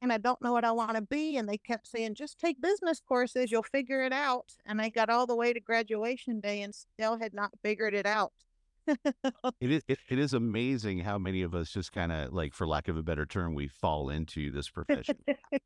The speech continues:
Speaker 1: Yeah.
Speaker 2: You know?
Speaker 1: Yes.
Speaker 2: Yeah.
Speaker 1: And so I,
Speaker 2: Uh, go
Speaker 1: they
Speaker 2: ahead.
Speaker 1: just kn-, I didn't wanna sit behind a desk,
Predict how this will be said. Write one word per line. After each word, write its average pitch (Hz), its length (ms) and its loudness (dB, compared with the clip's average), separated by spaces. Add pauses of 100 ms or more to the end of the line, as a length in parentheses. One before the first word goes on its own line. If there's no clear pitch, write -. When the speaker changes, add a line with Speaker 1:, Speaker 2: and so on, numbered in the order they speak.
(440)
Speaker 1:
Yeah. 285 120 0 (760)
Speaker 2:
You 73 120 -4
know? 73 100 -4
Speaker 1:
Yes. 220 400 2 (500)
Speaker 2:
Yeah. - 140 -16
Speaker 1:
And 247 180 6
so 262 160 4
I, 233 80 2 (1120)
Speaker 2:
Uh, 78 80 -6 (120)
go 85 100 -2
Speaker 1:
they 294 80 0
Speaker 2:
ahead. 320 80 -2
Speaker 1:
just 427 160 0
kn-, 320 160 -8 (400)
I 254 80 2
didn't 294 420 0
wanna 262 220 2
sit - 320 -2
behind 247 400 0
a 214 60 -4
desk, 247 360 -4